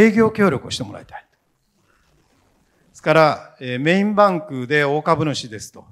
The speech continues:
なので、借り入れをうちからしてくださいと。えー、新しく入った社員含めて、社員の給与振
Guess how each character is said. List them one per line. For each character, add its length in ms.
な 140
の 140
で、 340
借 220
り 60
入 80
れ 40
を 80
う 60
ち 80
か 100
ら 100
し 60
て 80
く 60
だ 100
さ 120
い 60
と。 60
え 440
ー、 180
新 140
し 80
く 80
入 160
っ 80
た 160
社 200
員 120
含 200
め 120
て、 320
社 200
員 220
の 300
給 160
与 120
振 100